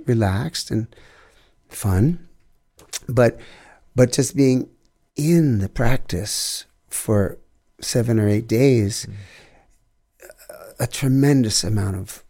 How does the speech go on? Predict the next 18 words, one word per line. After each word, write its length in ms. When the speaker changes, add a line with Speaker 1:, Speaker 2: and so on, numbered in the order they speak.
Speaker 1:
uh, 100
underneath 1700
levels 480
start, 460
start 360
just 280
bubbling 480
up, 240
and, 240
and 300
it 120
really, 400
really, 300
really 260
deepens 640
people's 420
connection, 680
um, 400